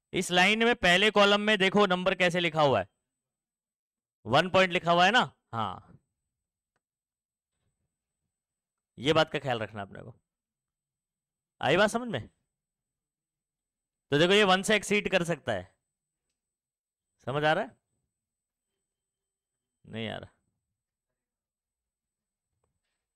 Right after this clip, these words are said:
पहले ये देखना सीखा क्या,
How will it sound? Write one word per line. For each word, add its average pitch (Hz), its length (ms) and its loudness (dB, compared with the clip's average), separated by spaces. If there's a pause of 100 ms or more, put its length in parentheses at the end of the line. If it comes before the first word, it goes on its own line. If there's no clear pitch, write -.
(1120)
पहले 151 160 2
ये 175 200 2
देखना 180 300 0
सीखा 170 280 -2
क्या, 160 160 -4